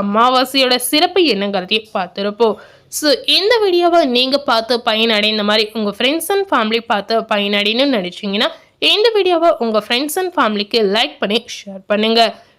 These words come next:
மேலும் இது போல ஒரு புதிய தகவலை தெரிந்து கொள்ளணும் அப்படின்னு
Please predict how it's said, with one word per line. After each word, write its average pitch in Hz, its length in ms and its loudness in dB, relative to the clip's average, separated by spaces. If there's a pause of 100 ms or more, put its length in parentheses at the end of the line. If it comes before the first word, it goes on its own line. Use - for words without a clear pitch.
(100)
மேலும் 370 580 2
இது 247 260 0
போல 240 280 2
ஒரு 226 240 2
புதிய 240 300 0
தகவலை 214 540 2
தெரிந்து 349 360 0
கொள்ளணும் 320 360 0
அப்படின்னு 214 340 2